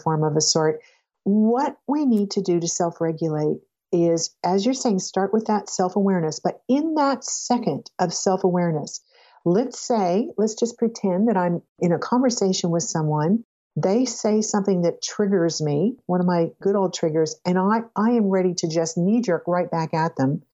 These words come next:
And if I allow myself to go to that primal place, and if I don't think, if I don't take a breath with the intention of trying to self-regulate, I will jump right back into the fire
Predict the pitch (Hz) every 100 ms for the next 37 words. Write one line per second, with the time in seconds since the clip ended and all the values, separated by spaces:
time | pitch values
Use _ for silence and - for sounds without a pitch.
0 | _ _ - 196 196 - - 277 302 -
1 | 220 214 196 190 220 294 226 170 - 160
2 | 151 - 185 180 185 190 185 165 - 190
3 | 175 165 156 - 190 139 143 - - 175
4 | 180 190 190 175 202 214 247 - 151 -
5 | 160 165 156 185 220 254 247 240 156 139
6 | 131 _ _ _ - 165 196 185 175 170
7 | - 196 196 175 156 - 185 190 185 180
8 | 165 175 165 170 156 - - 190 190 175
9 | 196 190 175 156 175 156 - 170 170 -
10 | 170 170 156 156 151 165 160 156 156